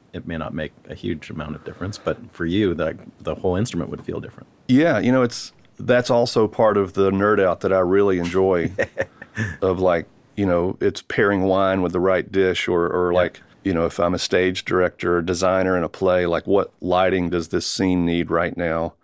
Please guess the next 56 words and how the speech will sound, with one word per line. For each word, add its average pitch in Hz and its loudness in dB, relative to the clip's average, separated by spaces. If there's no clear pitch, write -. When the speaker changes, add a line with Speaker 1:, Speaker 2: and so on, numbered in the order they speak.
Speaker 2:
What 85 0
helps - -2
the, 82 0
again, 87 -2
what 90 0
helps 95 -4
the 80 -6
overall 87 2
vibe 87 0
be 87 0
more 87 0
of 85 -4
that 87 -2
vibe? 85 0
And 85 -4
so, 87 0
yeah, 90 2
it 92 -4
comes 90 -4
down 87 0
to, 85 -4
I 85 0
mean, 90 -2
uh, 85 2
on 92 2
a 82 0
music 95 2
stand 87 -2
in 90 0
any 92 0
given 85 -2
session, 90 0
there's 80 -6
thirty 98 2
to 87 -2
forty 90 0
picks - 0
of 87 -2
di-, 87 0
Speaker 1:
Okay. - -2
Speaker 2:
varying 95 2
Speaker 1:
So 104 -2
you 117 4
have, 117 2
like, 110 0
a - 0
thing 98 -2
that 104 0
Speaker 2:
Oh, 117 4
Speaker 1:
comes 113 6
Speaker 2:
yeah. 123 4
Speaker 1:
out - 0
and 92 -2
it's 87 -2
Speaker 2:
It's 95 -2
Speaker 1:
got 139 4